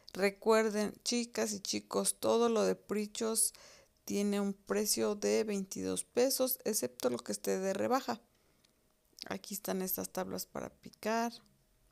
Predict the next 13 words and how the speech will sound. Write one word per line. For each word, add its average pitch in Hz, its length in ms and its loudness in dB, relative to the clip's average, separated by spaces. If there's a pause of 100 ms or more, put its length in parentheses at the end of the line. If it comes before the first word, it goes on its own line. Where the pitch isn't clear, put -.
(2500)
Estos 196 320 -4
moldes 190 480 -2
de - 120 -6
silicón, 220 600 -4
trae 214 220 -2
seis 196 300 -4
piezas. 240 760 -2 (1300)
Y 262 160 0
también 208 480 0
en 208 160 0
el 180 140 0
departamento 185 960 -2
de 156 360 0